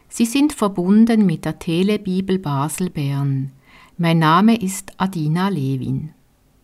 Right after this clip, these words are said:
Heute lese ich aus dem vierten Buch Moses.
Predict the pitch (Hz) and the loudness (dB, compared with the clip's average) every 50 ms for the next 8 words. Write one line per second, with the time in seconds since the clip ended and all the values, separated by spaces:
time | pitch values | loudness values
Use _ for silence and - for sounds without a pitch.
0 | _ _ _ - - - - - - - _ _ - 185 190 240 277 277 - 285 | _ _ _ -20 -20 -20 -20 -20 -20 -20 _ _ -2 2 2 2 2 0 0 -2
1 | 247 208 190 185 190 220 226 - 226 - 226 233 226 - - - 170 170 175 - | 0 2 2 2 2 2 0 -2 0 0 0 0 0 -4 -6 -6 -6 -6 -4 -4
2 | - 165 165 - - - 190 202 196 196 - 202 196 190 190 185 180 190 196 - | -4 -4 -4 -4 -4 -4 -4 -4 -2 -2 0 0 0 0 0 -2 -2 -2 -2 -4
3 | - 170 151 139 139 139 135 - 139 131 131 - - - - - | -4 -4 -2 -2 -4 -4 -6 -6 -8 -8 -8 -10 -12 -14 -16 -18